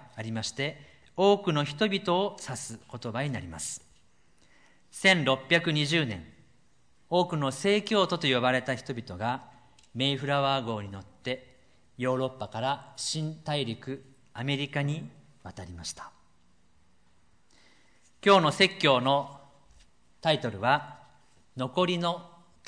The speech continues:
民、残りの民です。残りの民とは、神様に忠誠を尽くす小さな群れという意味です。創世記の七章の二十三節には、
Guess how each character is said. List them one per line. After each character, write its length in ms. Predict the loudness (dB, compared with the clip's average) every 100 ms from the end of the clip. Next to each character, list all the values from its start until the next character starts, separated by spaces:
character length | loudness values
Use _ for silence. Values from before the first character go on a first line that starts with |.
| -12
民、 140 | -12 -16 _ -20 _ _ _ _ -10
残 280 | -6 0 2
り 120 | 2
の 220 | 0 -2 -4 -12
民 180 | -10 -10
で 80 | -12
す。 300 | -14 -16 -18 _ _ _ -20 -20 -20 _ -20 _ -10
残 300 | -6 4 6
り 100 | 6
の 120 | 4
民 260 | 4 4 2
と 120 | -2
は、 160 | -8 -10 -16 -20 _ _ _ _ _ _
神 240 | 0 0 0
様 240 | 0 -2
に 140 | -2 -4
忠 240 | -4 -4
誠 380 | -2 2 2 2
を 60 |
尽 160 | -2 -6
く 80 | -10
す 320 | -8 -8 -10 -12 _ _ _ _ _
小 260 | -4 -2 -2
さ 180 | -4 -6
な 320 | -6 -8 -12 -20 -12
群 160 | -8 -4
れ 340 | -4 -6 -20 _ _
と 100 | -8
い 140 | -6 -6
う 40 |
意 80 | -8
味 80 | -12
で 80 | -12
す。 280 | -14 -14 _ _ _ _ _ _ _ _ _ _ _ -20 _ _ _ _ _ _ _ _ -20 -6
創 240 | 2 4
世 180 | 6 4
記 140 | 4
の 120 | 2
七 300 | 4 6 6
章 260 | 4 4 4
の 120 | 4
二 160 | 0 0
十 220 | 2 0
三 240 | 0 -4 -4
節 260 | -8 -10
に 100 | -10
は、 240 | -6 -6